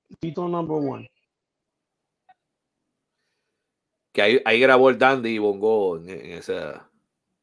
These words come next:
Speaker 1: Es-, e-, ese álbum fue con su orquesta, pero a los demás no. Fueron músicos, studio musicians americanos.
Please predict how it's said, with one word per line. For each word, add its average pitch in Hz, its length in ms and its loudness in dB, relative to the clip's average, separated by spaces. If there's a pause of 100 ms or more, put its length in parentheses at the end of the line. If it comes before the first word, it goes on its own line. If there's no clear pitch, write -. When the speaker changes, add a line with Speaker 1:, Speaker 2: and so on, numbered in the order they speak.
(640)
Speaker 1:
Es-, 170 300 -2 (220)
e-, 151 140 -10 (120)
ese 220 260 -2
álbum 208 400 -4
fue 160 280 -6
con 147 460 -6 (400)
su 202 300 -2 (100)
orquesta, - 720 -12 (580)
pero 131 300 -4
a 135 80 -2
los 139 260 -2
demás 139 500 -6
no. 147 300 -8 (1900)
Fueron 156 480 -2 (960)
músicos, 190 720 -4
studio 196 680 0
musicians 147 680 -4
americanos. 139 1080 -4